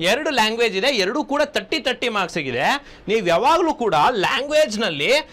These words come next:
ಟಿ ಇ ಟಿಗೆ ಸಂಬಂಧಪಟ್ಟಾಗ ಯಾವಾಗ್ಲೂ ಕೂಡ ಈಸಿ ಇರುತ್ತೆ. So language one-ನ ತರ್ಟಿ ಕ್ವಶನ್, language two-ನ ತರ್ಟಿ ಕ್ವಶನ್,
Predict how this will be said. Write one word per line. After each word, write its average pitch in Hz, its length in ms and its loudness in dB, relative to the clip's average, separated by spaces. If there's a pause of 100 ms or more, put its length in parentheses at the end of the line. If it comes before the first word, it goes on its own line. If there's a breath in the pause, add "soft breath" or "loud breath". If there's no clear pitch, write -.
(260 loud breath)
ಟಿ 233 60 0
ಇ 311 160 0
ಟಿಗೆ 294 240 0
ಸಂಬಂಧಪಟ್ಟಾಗ 240 760 -2
ಯಾವಾಗ್ಲೂ 240 400 2
ಕೂಡ 262 180 0
ಈಸಿ 196 400 0
ಇರುತ್ತೆ. 208 720 -2
So 214 120 0
language 220 540 2
one-ನ 254 240 0
ತರ್ಟಿ 202 360 -4
ಕ್ವಶನ್, 196 480 -4 (200)
language 226 460 -2
two-ನ 247 240 0
ತರ್ಟಿ 196 340 -4
ಕ್ವಶನ್, 190 420 -6